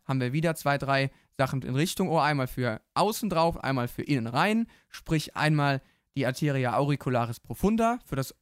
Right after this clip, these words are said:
Ohr an sich und für die Paukenhöhle, also der Teil, den das, den das Ohr spannend macht für, für Sinneseindrücke, die Arteria tympanica anterior. Ja, also die zwei.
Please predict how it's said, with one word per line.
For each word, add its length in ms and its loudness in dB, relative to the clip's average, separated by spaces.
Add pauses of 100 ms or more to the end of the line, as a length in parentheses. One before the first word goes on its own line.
(120)
Ohr 260 2
an 160 -6
sich 340 -2 (380)
und 320 2
für 160 -4
die 100 -2
Paukenhöhle, 1120 0
also 240 -2 (240)
der 160 0
Teil, 180 0
den 100 -2
das, 160 -4 (140)
den 120 0
das 180 -4
Ohr 340 2 (100)
spannend 460 0
macht 300 -2
für, 440 0 (120)
für 240 -2
Sinneseindrücke, 760 0 (460)
die 200 0
Arteria 460 0
tympanica 640 0
anterior. 600 -4 (380)
Ja, 220 0
also 220 -2
die 160 -2
zwei. 420 0